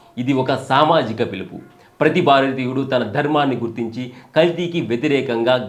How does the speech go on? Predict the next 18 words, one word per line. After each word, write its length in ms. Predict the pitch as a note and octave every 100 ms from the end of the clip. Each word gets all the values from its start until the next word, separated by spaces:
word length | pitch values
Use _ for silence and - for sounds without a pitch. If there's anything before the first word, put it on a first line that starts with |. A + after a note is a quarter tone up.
| -
గలం 180 | G#2 A#2 G#2
ఎత్తాలి. 340 | - - - - _ B2
అప్పుడే 320 | C3 E3+ E3+
భారతదేశం 680 | G#2+ B2 D#3 C3+ C3 C#3 B2
మళ్ళీ 240 | B2+ D3 D#3 - A#2+
ఆరోగ్యవంతమైన, 760 | C#3 B2+ A#2+ A2+ A2 A2 A2+ A#2 - - -
సుసంపన్నమైన 760 | D3 F#3+ F3+ D3+ C#3 B2 A#2+
దేశంగా 480 | A2+ A2+ A2+ A2+ A2+ G2 G2
విరాజిల్లుతుంది. 720 | G#2+ G#2+ G2+ F#2+ F2 E2 E2+ - _ _ _ -
మన 140 | B2+ B2+
దేశాభివృద్ధికి 960 | G#2+ C#3+ D3 C3 B2 A#2 A2+ A#2+ C#3 C#3 G#2+
ఆరోగ్యం 500 | A#2+ D3 C3+ A#2+ A#2
అనేది 380 | A2+ A2+ A2+ B2 - -
ప్రాతిపదిక. 500 | G#2+ A2 A2+ G2 E2+ - - _ - - A#2+
ఆ 100 | C3
ప్రాతిపదికను 720 | C3+ D#3+ D3+ D3 - C#3 D3
దెబ్బతీసే 640 | G2+ A2+ B2+ A#2+ A2 A2+
శక్తులను 520 | A2+ G#2 A2+ G#2 A2+